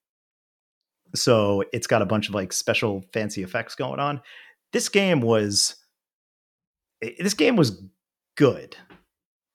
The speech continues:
It's not anything more than, like, very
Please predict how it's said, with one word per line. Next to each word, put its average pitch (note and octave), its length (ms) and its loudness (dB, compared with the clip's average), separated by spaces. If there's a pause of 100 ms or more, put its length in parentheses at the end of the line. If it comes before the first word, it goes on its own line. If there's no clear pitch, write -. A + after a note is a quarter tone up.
It's D3+ 260 -4
not F#3+ 600 2 (760)
anything C#3+ 580 2
more A#2+ 440 6
than, G#2 340 0
like, F2+ 280 -6
very F#2+ 680 -4